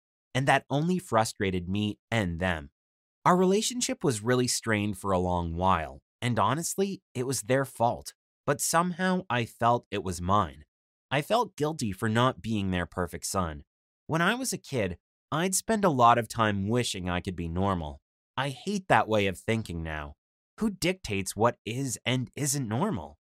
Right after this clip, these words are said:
Why was being deaf such a big deal to them? I was a great son,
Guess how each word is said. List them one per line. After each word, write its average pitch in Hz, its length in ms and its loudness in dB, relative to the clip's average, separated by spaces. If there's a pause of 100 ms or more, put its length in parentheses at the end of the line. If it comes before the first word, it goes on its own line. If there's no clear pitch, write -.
(260)
Why 180 200 2
was 294 200 -6
being 226 320 -2
deaf 131 260 2
such - 280 -2
a 139 60 0
big 135 400 -6
deal 175 240 -2
to 95 100 -2
them? 73 280 -8 (440)
I 156 120 2
was 226 180 -2
a 147 40 2
great 120 380 -2
son, 87 380 -2